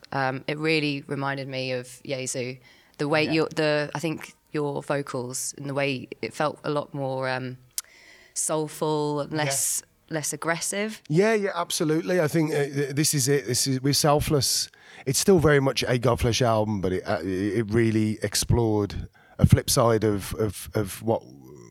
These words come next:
Speaker 2: we, we, we had already, you know, obviously we'd made super, so, you know, arguably aggressive, but, you know, sort of very violent albums, like, violent emotionally, like, um, Street Cleaner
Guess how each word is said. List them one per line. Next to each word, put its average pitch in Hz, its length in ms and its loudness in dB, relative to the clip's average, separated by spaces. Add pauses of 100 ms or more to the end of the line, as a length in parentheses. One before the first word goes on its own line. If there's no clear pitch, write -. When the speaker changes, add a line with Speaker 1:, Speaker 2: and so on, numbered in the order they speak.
(140)
Speaker 2:
we, 113 200 0
we, 104 140 0
we 107 220 0
had 104 120 0
already, 104 260 2
you 110 140 0
know, 92 140 2
obviously 104 320 -2
we'd 95 100 -4
made 101 420 -2
super, 110 560 2 (380)
so, - 260 0
you 143 120 0
know, 113 100 0
arguably 107 800 0
aggressive, 95 500 -4
but, 95 220 -2
you 110 80 -2
know, 98 160 0
sort 107 280 -2
of 107 60 -4
very 110 380 2 (600)
violent 104 420 2
albums, 98 580 0
like, 90 400 -2 (220)
violent 95 500 -2
emotionally, 95 640 -2 (380)
like, 98 340 0
um, 92 640 0 (220)
Street 95 320 0
Cleaner 92 500 0